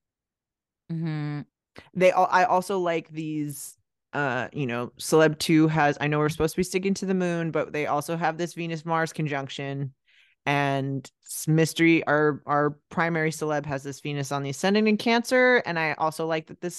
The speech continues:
Speaker 2: Sun Mars conjunction too, that feels, I feel like the,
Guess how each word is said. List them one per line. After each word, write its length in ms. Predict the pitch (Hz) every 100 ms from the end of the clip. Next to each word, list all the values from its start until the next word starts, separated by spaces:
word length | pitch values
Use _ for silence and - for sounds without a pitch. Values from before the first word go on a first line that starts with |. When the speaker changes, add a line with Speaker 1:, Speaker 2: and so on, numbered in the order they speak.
| -
Speaker 2:
Sun 300 | - - 185 175
Mars 260 | 170 170
conjunction 540 | - 151 147 147 151 151
too, 460 | - 143 131 127 - _ _ _ _ _ -
that 160 | 151
feels, 800 | - 170 165 151 151 135 - - _ _ _ _ _ _ _ _ _ _ -
I 80 | 180
feel 200 | 208 208
like 200 | 208 175
the, 120 | 180